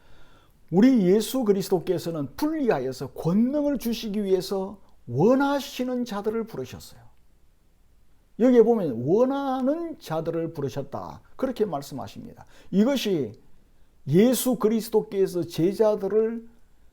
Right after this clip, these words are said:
부르시는 선정 방법이었습니다. 예수 그리스도의 선정 기준이 뭡니까?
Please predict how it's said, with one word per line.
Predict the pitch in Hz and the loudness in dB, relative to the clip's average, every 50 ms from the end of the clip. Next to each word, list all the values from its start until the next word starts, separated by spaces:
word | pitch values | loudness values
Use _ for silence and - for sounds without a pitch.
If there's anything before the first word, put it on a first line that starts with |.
| _ _ - - | _ _ -12 -4
부르시는 | - 180 196 226 214 - 220 208 185 170 156 | 0 4 4 4 4 2 0 -2 -2 -4 -6
선정 | - - - 190 202 214 226 214 190 165 - - | -6 -4 -4 -2 0 2 0 0 0 -4 -10 -6
방법이었습니다. | - 240 269 277 - 240 - - 101 73 - - - 67 58 - _ - - _ - - _ - _ _ _ _ - - - _ _ _ - - _ _ _ _ - - _ _ _ - - - - - | -4 -4 -4 -2 -2 -4 -4 -4 -6 -10 -10 -12 -16 -18 -18 -20 _ -20 -20 _ -20 -20 _ -20 _ _ _ _ -20 -20 -20 _ _ _ -20 -20 _ _ _ _ -20 -20 _ _ _ -20 -20 -18 -6 0
예수 | 135 170 226 269 254 233 - 262 247 | 4 6 6 6 4 2 2 2 4
그리스도의 | 220 240 247 240 240 - - 240 233 226 226 214 208 190 170 139 - - - - _ _ _ - | 4 4 2 0 0 0 0 0 4 8 10 10 10 10 8 0 -4 -8 -16 -20 _ _ _ -20
선정 | - - - - 202 214 214 240 233 220 - | -14 -4 4 6 6 8 8 8 6 6 4
기준이 | - - - 190 185 240 302 320 294 | 0 -2 -2 0 0 0 0 0 0
뭡니까? | 220 160 143 143 143 147 - - 165 202 220 | 0 0 0 -2 -2 -6 -4 -4 -6 -6 -6